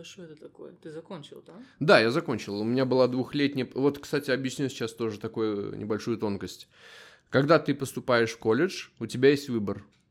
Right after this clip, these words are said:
Speaker 2: Либо один год, либо два года, либо три года,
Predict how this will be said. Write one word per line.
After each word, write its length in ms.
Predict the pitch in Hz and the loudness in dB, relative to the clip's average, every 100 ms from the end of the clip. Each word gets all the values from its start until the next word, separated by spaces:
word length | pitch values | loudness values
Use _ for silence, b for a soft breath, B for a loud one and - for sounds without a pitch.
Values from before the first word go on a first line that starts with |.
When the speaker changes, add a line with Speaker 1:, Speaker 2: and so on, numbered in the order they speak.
| _ _ | _ _
Speaker 2:
Либо 600 | 117 127 123 113 107 104 | 0 0 2 2 4 2
один 380 | - 113 135 180 | 2 -2 0 2
год, 260 | 190 190 - _ _ _ _ - | 2 -2 -10 _ _ _ _ -8
либо 240 | 110 110 104 | -4 -2 0
два 220 | 113 127 | 2 2
года, 400 | 147 170 196 208 _ _ _ - | 2 0 -4 -8 _ _ _ -8
либо 520 | 117 120 107 107 101 95 | -2 0 0 0 0 -2
три 180 | 107 104 | -6 -4
года, 440 | 110 127 180 | -2 -2 -4